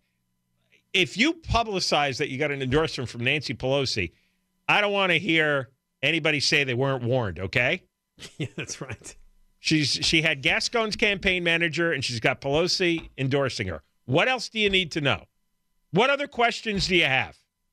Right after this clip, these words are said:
Speaker 2: You're gonna get more of the same if this woman becomes mayor. That's
Speaker 1: Right.
Speaker 2: what we know.
Speaker 1: It's gonna be more woke
Speaker 2: More
Speaker 1: garbage.
Speaker 2: homeless, more crime.
Speaker 1: Right.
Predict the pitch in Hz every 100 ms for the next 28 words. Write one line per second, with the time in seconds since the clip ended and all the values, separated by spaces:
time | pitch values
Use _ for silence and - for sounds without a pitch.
0 | _ _ _ - 143 147 151 147 135 170
1 | 214 196 180 - 180 147 123 113 139 -
2 | 143 139 131 123 135 123 120 107 90 85
3 | _ - 143 101 139 - 127 110 95 -
4 | _ - 190 170 156 151 175 214 196 196
5 | 190 175 165 175 180 170 160 165 165 160
6 | 135 131 131 127 143 107